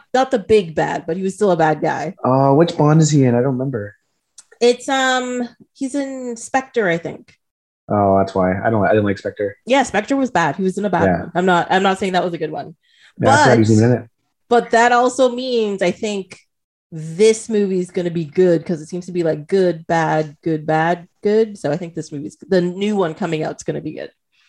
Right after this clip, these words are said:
Speaker 2: Yeah.
Speaker 1: I'm looking forward to it.
Speaker 2: Yep, I'm taking my dad 'cause he's a big Bond fan.
Speaker 1: Mm-hmm. Yeah, hopefully they don't push it again for another year.
Speaker 2: Oh, I think they would have done it by now, but who knows?
Speaker 1: Yeah, 'cause it comes out, what, next month?
Speaker 2: Uh,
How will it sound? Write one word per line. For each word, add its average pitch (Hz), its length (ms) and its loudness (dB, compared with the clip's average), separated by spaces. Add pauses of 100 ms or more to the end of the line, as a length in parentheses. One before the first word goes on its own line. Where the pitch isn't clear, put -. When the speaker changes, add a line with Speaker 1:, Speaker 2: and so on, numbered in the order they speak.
(120)
Speaker 2:
Yeah. 120 140 4
Speaker 1:
I'm 175 80 0
looking 180 300 -6
forward 160 500 -6
to - 100 -14
it. - 240 -16 (260)
Speaker 2:
Yep, 165 280 2
I'm 123 80 2
taking 151 220 6
my 147 60 8
dad 123 300 4 (100)
'cause 117 80 -6
he's 117 140 2
a 110 60 -2
big 110 160 0
Bond 101 260 -4
fan. 98 220 -16 (460)
Speaker 1:
Mm-hmm. 170 260 -10 (640)
Yeah, 202 120 0
hopefully 226 360 0
they 247 80 2
don't 220 200 0
push 214 220 -4
it 226 60 -2
again 156 240 -2
for - 100 -10
another 156 220 -4
year. 156 340 -8 (260)
Speaker 2:
Oh, 107 300 2 (540)
I - 40 2
think 180 120 6
they 202 60 6
would 175 100 6
have 139 100 6
done 131 60 4
it - 20 2
by 117 60 2
now, 104 460 2
but 101 240 0 (240)
who 131 200 2
knows? 90 460 -2 (420)
Speaker 1:
Yeah, 160 380 0 (340)
'cause 294 140 -6
it 294 80 -6
comes 302 220 -4
out, 269 160 0
what, 220 160 -2
next - 240 -8
month? 269 180 -8 (580)
Speaker 2:
Uh, 147 440 6